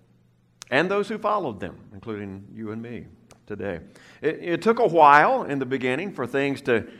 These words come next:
to settle down and, and to get up and running, you know, as it does for any kind of new, uh, um, endeavor, um, as we've seen so far in our study of the book of Acts.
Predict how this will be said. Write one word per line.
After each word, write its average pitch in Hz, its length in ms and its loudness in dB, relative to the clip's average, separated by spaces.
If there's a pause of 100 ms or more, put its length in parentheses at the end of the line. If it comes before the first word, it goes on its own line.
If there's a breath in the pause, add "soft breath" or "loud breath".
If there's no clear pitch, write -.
(280 loud breath)
to 117 100 -6
settle 135 360 2
down 139 320 4
and, 104 280 -6
and 101 440 -10
to 104 100 -8
get 101 380 -6
up 151 220 -6
and 107 220 -8
running, 156 720 -6 (840)
you 98 100 -18
know, 123 140 -8
as 110 180 -4
it 98 160 -12
does 113 200 -4
for 107 160 -10
any 110 160 -8
kind 104 200 -10
of 90 80 -10
new, 104 380 -10 (800 loud breath)
uh, 90 260 -14 (140)
um, 87 520 -16
endeavor, 107 640 -4 (380 loud breath)
um, 95 500 -4 (160)
as 104 160 -4
we've 107 160 -6
seen 113 280 -4
so 117 140 -4
far 110 380 -2
in 101 100 -8
our 95 120 -8
study 113 400 -10
of 95 180 -12
the 101 60 -16
book 98 220 -12
of 92 100 -12
Acts. 95 340 -8